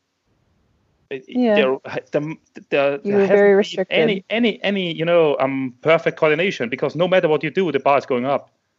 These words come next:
Speaker 2: Yeah, and it's just, it just has to go straight up.
Speaker 1: Yeah, it has to.
Speaker 2: The
Speaker 1: So that's perfect
Speaker 2: Yeah.
Speaker 1: to have it like this. And if you have a, it, it, the only thing is that when you press like that and you have no bridge,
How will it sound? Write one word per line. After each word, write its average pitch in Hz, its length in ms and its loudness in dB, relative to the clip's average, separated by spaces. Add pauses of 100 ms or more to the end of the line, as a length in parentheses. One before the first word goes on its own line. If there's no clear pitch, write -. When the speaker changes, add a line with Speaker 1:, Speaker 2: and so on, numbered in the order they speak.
(460)
Speaker 2:
Yeah, 226 260 4
and 180 100 -2
it's 185 120 -8
just, - 240 -6
it 190 100 -2
just 190 200 -6
has 170 220 0
to 165 100 -8
go 151 140 0
straight - 320 -6
up. - 180 -6 (280)
Speaker 1:
Yeah, 165 240 0
it - 100 -6
has 160 140 4 (120)
to. 127 180 -6 (180)
Speaker 2:
The - 80 -12 (220)
Speaker 1:
So 131 100 -2
that's 131 180 -4
perfect 170 380 2
Speaker 2:
Yeah. 151 100 4
Speaker 1:
to 135 60 2
have 135 100 0
it 135 80 -10
like 131 240 0
this. 170 280 -2
And 131 220 0
if - 160 -6
you 143 80 0
have 135 160 2
a, 139 120 0 (120)
it, 143 160 -4
it, - 160 -12
the 143 100 0
only 165 220 0
thing 156 240 -4
is 160 120 -4
that 143 260 2
when 139 120 2
you 135 60 -2
press 143 300 0
like 123 220 0
that 160 260 0 (380)
and 131 140 -6
you 135 60 -6
have 131 180 -2
no 143 120 -2
bridge, 156 400 -4